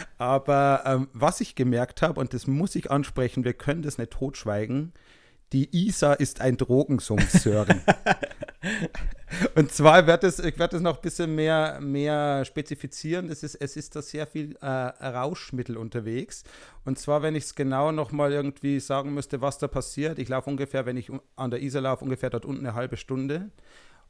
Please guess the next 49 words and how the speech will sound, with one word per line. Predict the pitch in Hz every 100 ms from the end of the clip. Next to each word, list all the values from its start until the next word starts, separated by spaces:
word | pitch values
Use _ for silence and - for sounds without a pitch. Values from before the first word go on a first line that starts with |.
| _
Und | 147 151 143 _ _ _
ich, | 131 -
wenn | 139 147 196 208
nicht | 202 -
jemand, | 147 170 170 151 -
der | 139
kifft, | - - 175 - -
neben | 139 147
mir | 139 131
hergelaufen | 110 147 143 120 113 113 - 113
wäre | 117 120 123 135 139 -
in | 139
meinem | 135 127
toten | - 135 135 107
Winkel, | 131 139 151 170 - - -
würde | 117 139 147
ich | 143
behaupten, | 139 135 - 147 196 - 135 160 220 - 175 -
dass | 135 135
ich | 170 151
von | - 135 135
Kiffwolke | - 202 - - 131 143 151 156
in | 151 139
Kiffwolke | - - 165 180 - 143 214 - 151
<laughs> |
gelaufen | 143 120 139 170 175
bin. | 196 214 311 285
Und | - 190 247 185 -
vielleicht | 135 175 -
geht's | 202 202
mir | 190
deswegen | 208 208 214
auch | 196
so | -
gut, | 165 226 180
weil | 156
ich |
oft | 156 -
an | 165
der | 160
Isar | 180 185
laufen | 151 147 160
gehe | 160 165
und | 143
weil | 147
ich | 147
einfach | 156 151
jetzt | 170 151 -
diesen, | - 185